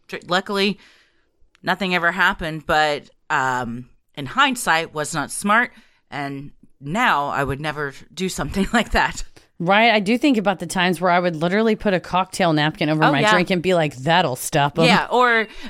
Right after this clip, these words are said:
Speaker 1: mine wasn't even, "That'll stop them." I didn't even really think about that. It was,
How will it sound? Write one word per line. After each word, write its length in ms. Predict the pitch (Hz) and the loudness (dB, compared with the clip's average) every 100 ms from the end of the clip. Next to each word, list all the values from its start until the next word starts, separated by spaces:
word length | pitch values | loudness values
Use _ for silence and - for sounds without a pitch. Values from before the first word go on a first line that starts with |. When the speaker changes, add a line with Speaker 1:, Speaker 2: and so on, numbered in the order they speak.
| - - - | -16 -18 -8
Speaker 1:
mine 280 | 208 240 359 | 0 2 2
wasn't 240 | 311 240 233 | 0 -2 -2
even, 260 | 214 185 | 0 2
"That'll 300 | 170 220 208 | 4 4 2
stop 440 | 156 - 180 - - | -4 0 2 2 -2
them." 140 | 165 | -2
I 140 | 165 | 0
didn't 180 | 208 277 | 2 2
even 240 | 269 233 214 | 0 2 2
really 240 | 196 175 | 2 0
think 280 | 175 170 226 | -4 -6 -4
about 300 | 254 170 156 | 0 0 2
that. 160 | 165 160 | 2 0
It 100 | 156 | 0
was, 240 | 175 - | -6 -10